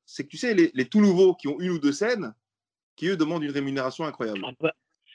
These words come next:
Speaker 2: oui, alors, eux, ils abusent. Oui, là, c'est l'inverse. Là, c'est des gens qui, justement, doivent faire leurs preuves et doivent construire leur spectacle, tout ça,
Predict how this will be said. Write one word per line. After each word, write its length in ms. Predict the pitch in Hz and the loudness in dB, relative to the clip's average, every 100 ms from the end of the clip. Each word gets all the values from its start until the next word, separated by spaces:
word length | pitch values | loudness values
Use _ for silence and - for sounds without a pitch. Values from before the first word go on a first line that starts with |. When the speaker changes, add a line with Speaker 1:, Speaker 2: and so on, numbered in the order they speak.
| - | -2
Speaker 2:
oui, 220 | 185 196 | 4 6
alors, 260 | 165 160 147 | 8 6 8
eux, 200 | 208 233 | 8 8
ils 160 | 190 151 | 6 6
abusent. 380 | 185 185 165 123 | 4 4 2 4
Oui, 80 | 147 | 4
là, 160 | 185 | 4
c'est 160 | 190 156 | 4 2
l'inverse. 480 | 180 208 180 - - - - 151 | 4 4 2 -2 -18 -20 -8 -2
Là, 100 | 180 | 0
c'est 160 | 185 | 2
des 120 | 175 | 2
gens 200 | 170 214 | 4 2
qui, 400 | 208 180 175 165 143 - - - | 2 -2 0 -2 -4 -14 -20 -6
justement, 580 | - 208 - 233 254 202 | -2 0 2 2 4 0
doivent 380 | 139 185 247 - | 2 4 4 2
faire 240 | 175 170 | 0 2
leurs 160 | 175 - | 2 0
preuves 340 | - 190 147 | 2 2 2
et 120 | 165 151 | -2 2
doivent 220 | 180 - | 2 2
construire 380 | 202 190 208 165 | 0 4 4 2
leur 120 | 160 | 0
spectacle, 560 | - - 185 185 180 143 | -4 0 4 2 0 -8
tout 120 | 143 | -2
ça, 200 | 254 | 0